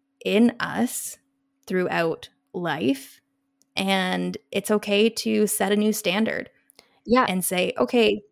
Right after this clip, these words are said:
Speaker 1: for this, for this year, it's a no from me." And then maybe you check in again the next year and say, "Okay, this year it's a no from me." Maybe five years will pass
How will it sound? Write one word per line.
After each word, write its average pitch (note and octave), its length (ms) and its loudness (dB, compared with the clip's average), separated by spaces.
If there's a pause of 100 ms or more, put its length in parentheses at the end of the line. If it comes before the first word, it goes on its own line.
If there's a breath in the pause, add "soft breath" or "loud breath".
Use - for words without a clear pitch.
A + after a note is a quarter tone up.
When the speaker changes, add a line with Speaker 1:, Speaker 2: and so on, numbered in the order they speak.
(140)
Speaker 1:
for G#3+ 260 4
this, A3 540 0 (280)
for G#3+ 140 0
this D4 260 6
year, C#4 340 2 (520 loud breath)
it's G3+ 160 0
a G3+ 40 2
no G3 200 4
from F3 240 -4
me." C#3 380 -6
And F#3+ 160 -2
then F3 120 -4
maybe E3+ 220 -4
you G#3 80 0
check G3+ 240 -4
in G#3+ 80 2
again A3 240 2
the A3 60 2
next A#3+ 300 -2
year F3+ 120 -4
and F3 100 -8
say, F3+ 240 -6
"Okay, G#3+ 360 -2
this G#3 200 -2
year G3 100 0
it's F#3+ 140 -6
a G3 60 -6
no F#3+ 160 -2
from F3+ 180 -10
me." D#3 120 -8
Maybe A3+ 300 2
five G#3 300 0
years G#3 280 -2
will A3+ 80 -4
pass A3 500 -2